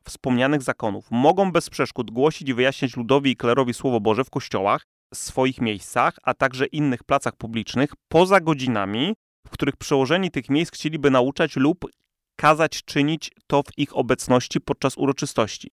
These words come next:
W tych godzinach bracia nie będą nauczać, chyba że przełożeni nakażą im coś innego i dadzą specjalne zezwolenie. Dla każdej przyczyny bracia ci nie odważą się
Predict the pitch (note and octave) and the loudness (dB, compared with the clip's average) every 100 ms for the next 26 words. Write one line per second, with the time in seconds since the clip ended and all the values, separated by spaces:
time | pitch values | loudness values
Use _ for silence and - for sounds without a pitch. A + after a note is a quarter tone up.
0 | _ - - D3 D3 C#3+ C#3 A#2 C#3+ D3+ | _ -4 -2 2 0 2 2 2 0 2
1 | C3+ C3+ C3+ D3+ D3 C#3 A#2+ G#2 - - | 2 4 4 4 4 2 0 -4 -12 -18
2 | - _ _ D3+ C3 C#3 A#2+ C3 - C#3 | -20 _ _ 0 4 4 4 0 0 -2
3 | B2 B2 C#3+ C#3 C3 - A#2+ B2 C#3 B2 | 0 0 2 0 -2 -4 -4 0 -2 -2
4 | B2 - B2+ C3 _ _ _ - C3 - | -4 -2 -4 -4 _ _ _ -2 -2 0
5 | B2+ B2 C#3 C#3 A#2+ C#3+ B2 A#2 A#2 A2 | 0 2 2 2 0 0 2 2 0 -4
6 | - - G#2+ G2+ G2 - A2 G#2 G2+ F2 | -10 -4 -2 -2 -4 -6 -10 -8 -8 -8
7 | C#2+ - _ _ _ _ A#2+ B2+ C3+ - | -10 -16 _ _ _ _ -6 2 2 4
8 | F3+ F3+ E3+ - C3+ D#3 D3+ B2+ C#3+ D3+ | 2 4 0 0 -6 0 0 2 0 0
9 | C#3+ - C#3 D3 C3+ C3 B2 B2+ C#3 A#2+ | -4 -4 -6 -2 0 2 2 2 2 2
10 | A2 - A#2+ | -4 -4 -6